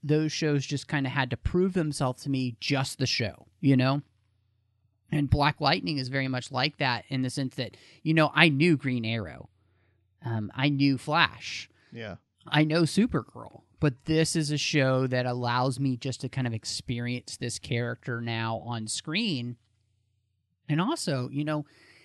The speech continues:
Speaker 1: if they do their job right, it could make you wanna go maybe check out a couple of the comics and see what he's like there. So, uh, I think that's really cool. And in fact, I did a little bit of research, and in the comics, uh, Black Lightning actually operated in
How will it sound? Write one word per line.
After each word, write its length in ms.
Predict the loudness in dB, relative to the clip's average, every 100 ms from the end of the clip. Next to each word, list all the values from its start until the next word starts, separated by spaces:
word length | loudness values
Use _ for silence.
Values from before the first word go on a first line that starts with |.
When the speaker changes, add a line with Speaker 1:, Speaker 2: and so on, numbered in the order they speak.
| -4
Speaker 1:
if 100 | 2
they 120 | 4
do 160 | 4 4
their 100 | 4
job 380 | 2 0 0 0
right, 340 | 0 -2 -4 -4
it 120 | -2
could 140 | 0 2
make 300 | 2 0 0
you 140 | -2
wanna 320 | 0 0 2
go 480 | 4 6 6 6 4
maybe 400 | 4 4 4 0
check 260 | 2 2 4
out 140 | 4
a 40 |
couple 220 | 4 2 2
of 60 |
the 60 | 0
comics 460 | 2 4 2 0
and 120 | -2 0
see 120 | 2
what 120 | 4
he's 140 | 4 4
like 180 | 2
there. 360 | 2 2 2 -4
So, 400 | -4 2 2 2 -4 -16 _ _ _
uh, 240 | 6 6 6
I 60 | 2
think 160 | 2
that's 220 | 0 0
really 220 | -2 -2 -2
cool. 340 | 0 0 2
And 140 | 0
in 40 | 6
fact, 220 | 6 6
I 60 | 4
did 180 | 4 4
a 40 |
little 240 | 4 6
bit 160 | 6 6
of 40 |
research, 380 | 4 2 2 2
and 180 | 4 4
in 60 | 2
the 80 |
comics, 640 | 2 2 4 4 2 -2 -10 _ _ _ _ _ _ _ _ _
uh, 200 | 6 6
Black 360 | 8 8 8 8
Lightning 340 | 4 6 4
actually 400 | 4 2 2 2 2
operated 800 | 2 4 4 4 6 8 8 8
in 460 | 8 10 10 10